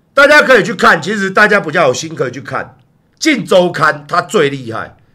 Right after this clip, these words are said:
《镜周刊》就很像侧翼啦，它就是很像三立民视不敢报的东西，就叫《镜周刊》报。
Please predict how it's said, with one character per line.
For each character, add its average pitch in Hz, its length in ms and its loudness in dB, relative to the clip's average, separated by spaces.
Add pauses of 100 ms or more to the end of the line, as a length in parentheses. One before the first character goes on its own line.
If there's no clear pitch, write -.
《镜 302 160 -2
周 285 160 6
刊》 277 160 4
就 269 140 4
很 160 100 0
像 185 260 0
侧 170 280 0
翼 143 160 -10
啦， 78 160 -12 (400)
它 240 100 4
就 269 140 4
是 262 120 0
很 170 140 6
像 180 460 0 (1120)
三 277 240 0
立 302 120 0
民 208 180 -4
视 208 140 -4
不 220 140 -6
敢 147 180 -2
报 202 200 2
的 156 80 2
东 160 200 0
西， 151 200 -10
就 180 120 -6
叫 170 200 0 (120)
《镜 175 160 -10
周 143 140 -4
刊》 127 220 -6
报。 92 280 -12